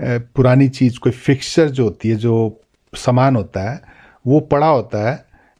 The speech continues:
कोई उसे ना तो हटाता है, ना वो, उसको कोई साफ़ करता है, मतलब वो जैसा है उसे वैसे ही रहने दिया जाता है, अच्छा सामान है वहीं रहने दे, इस तरह का जो एटीट्यूड है, वो महमूद को लगता है कि बरगद का पेड़ जो है और वो जो है, उसे लोग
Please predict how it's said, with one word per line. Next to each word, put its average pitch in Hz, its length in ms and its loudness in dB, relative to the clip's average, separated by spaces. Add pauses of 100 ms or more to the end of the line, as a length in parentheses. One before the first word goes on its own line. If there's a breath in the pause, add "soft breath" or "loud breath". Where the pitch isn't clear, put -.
(140)
कोई 147 260 4
उसे 147 400 0
ना 135 160 4
तो 135 120 -2
हटाता 120 580 0
है, 127 60 -2
ना 127 220 2
वो, 123 500 -4
उसको 123 280 -8
कोई 123 140 0
साफ़ 113 400 -2
करता 107 280 -4
है, 131 60 0
मतलब 151 200 -2
वो 165 100 0
जैसा 135 480 2
है 147 220 -2
उसे 135 240 -2
वैसे 127 320 0
ही 131 60 0
रहने 113 240 0
दिया 101 140 -2
जाता 95 220 -6
है, 120 60 0
अच्छा - 140 -4
सामान 135 400 0
है 143 60 0
वहीं 123 220 2
रहने 95 220 -2
दे, 92 180 -8 (500 soft breath)
इस 131 180 -4
तरह 160 240 0
का 156 160 -2
जो 135 140 0
एटीट्यूड 127 560 0
है, 127 180 -4 (400 soft breath)
वो 175 640 2 (180)
महमूद 147 360 4
को 156 100 0
लगता 131 360 0
है 131 140 2
कि - 140 -4
बरगद 127 440 0
का 147 120 -2
पेड़ 123 300 -2
जो 110 180 -4
है 123 160 -2
और 127 120 -4
वो 120 220 2
जो 113 200 0
है, 113 200 -4
उसे - 340 -4
लोग 156 360 -2